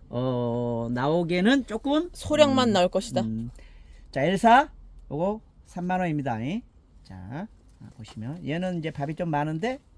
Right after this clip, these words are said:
Speaker 1: 대신에,
Speaker 2: 좀
Speaker 1: 예,
Speaker 2: 키가 작고.
Speaker 1: 음, 작고.
Speaker 2: 아, 요런데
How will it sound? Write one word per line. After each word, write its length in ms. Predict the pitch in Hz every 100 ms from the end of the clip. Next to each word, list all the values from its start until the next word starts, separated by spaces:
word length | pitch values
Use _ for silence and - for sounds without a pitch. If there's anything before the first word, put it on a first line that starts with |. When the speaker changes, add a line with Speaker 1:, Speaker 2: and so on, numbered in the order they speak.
| - - - - -
Speaker 1:
대신에, 380 | 131 151 175 160 - -
Speaker 2:
좀 160 | 185 - 107
Speaker 1:
예, 40 |
Speaker 2:
키가 160 | 98 202
작고. 520 | - - - 143 165
Speaker 1:
음, 60 | 247
작고. 520 | 107 - - 117 180 - - - - - -
Speaker 2:
아, 140 | 185
요런데 760 | 190 269 302 277 240 208 214